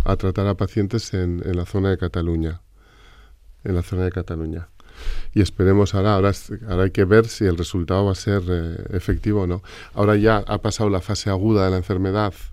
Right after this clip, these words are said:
eh, entre comillas, ya no queremos salvar vidas y ahora lo que queremos es evitar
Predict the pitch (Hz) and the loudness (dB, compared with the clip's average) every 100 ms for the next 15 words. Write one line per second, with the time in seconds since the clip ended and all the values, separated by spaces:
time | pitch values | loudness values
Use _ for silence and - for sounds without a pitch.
0 | - - - 85 85 - 87 95 90 104 | -14 -16 -10 -8 -8 -8 -6 -4 0 0
1 | 92 87 98 95 95 - 92 92 95 104 | 0 0 0 -2 -2 -4 -2 -2 -2 -2
2 | 92 95 98 104 110 120 - - - - | -2 -2 -2 -2 -4 -6 -6 -6 -4 -2
3 | 92 95 87 90 95 95 98 95 101 92 | 0 2 0 0 0 0 0 -2 -4 -2
4 | 90 92 98 | -2 -2 -4